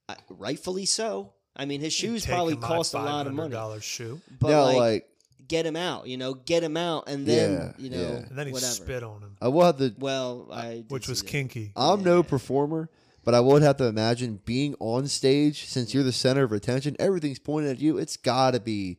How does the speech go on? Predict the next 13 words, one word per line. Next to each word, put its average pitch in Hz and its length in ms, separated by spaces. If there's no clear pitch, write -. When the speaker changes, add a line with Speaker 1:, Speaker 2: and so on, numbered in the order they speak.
Speaker 1:
Right. 101 300
Speaker 3:
blinding 98 760
Speaker 1:
Right. 101 280
Speaker 3:
to 120 160
look 117 280
out 117 140
in 98 60
the 104 60
crowd. 110 260
Like, 104 120
you 139 120
really 147 240
think, 139 460